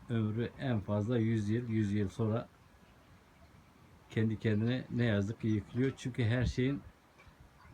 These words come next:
sahtesini yapmaya başladılar insanlarımız ne yazık ki. İnsanlar da sahte oldu, binalar da sahte oldu.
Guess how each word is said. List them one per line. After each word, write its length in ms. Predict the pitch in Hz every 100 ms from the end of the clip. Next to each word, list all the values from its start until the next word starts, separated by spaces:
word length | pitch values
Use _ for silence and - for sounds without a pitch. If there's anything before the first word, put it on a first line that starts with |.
| -
sahtesini 680 | - - 123 104 117 107 123
yapmaya 340 | 117 104 117 104
başladılar 440 | 101 - 101 104
insanlarımız 680 | 101 101 107 101 101 101 92
ne 100 | 101
yazık 360 | 98 87 - -
ki. 100 | - - - - - - - - - - - - - - -
İnsanlar 540 | 147 120 - 120 120 113
da 80 | 107
sahte 380 | - 101 -
oldu, 500 | 104 98 90 110 123 - - - - - 87
binalar 420 | 101 110 110 117 110
da 80 |
sahte 360 | 101 107 98 104
oldu. 500 | 98 98 92 113